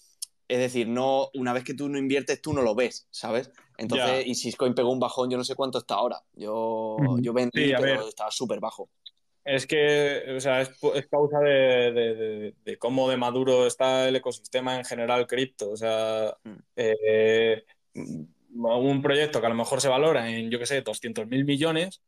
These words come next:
Speaker 2: y luego es una pedazo de puta mierda, on-, a, bueno, a lo mejor es muy bueno, lo que pasa es que está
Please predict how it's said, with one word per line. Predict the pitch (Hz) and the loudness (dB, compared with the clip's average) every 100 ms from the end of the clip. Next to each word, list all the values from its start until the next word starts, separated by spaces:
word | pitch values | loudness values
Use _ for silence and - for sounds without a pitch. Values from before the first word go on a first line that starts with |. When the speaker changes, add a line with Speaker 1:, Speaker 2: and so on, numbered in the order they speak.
| _ _ _ - | _ _ _ -4
Speaker 2:
y | 117 | 0
luego | 120 147 | 2 2
es | 143 | 0
una | 143 135 | 0 2
pedazo | 143 143 | 2 2
de | 135 | 0
puta | 139 135 | 0 0
mierda, | 147 160 190 147 | 0 2 0 0
on-, | 127 123 120 | -2 -4 -6
a, | - 123 127 | -2 -2 0
bueno, | 170 147 | 0 0
a | |
lo | 123 | 0
mejor | 123 139 175 | -2 0 2
es | 165 | 2
muy | 135 | 0
bueno, | 120 220 180 107 | 2 2 0 -2
lo | 113 | -4
que | |
pasa | 120 151 | -2 -2
es | 156 | -2
que | 175 147 127 | -2 -2 -2
está | - 151 | -2 -4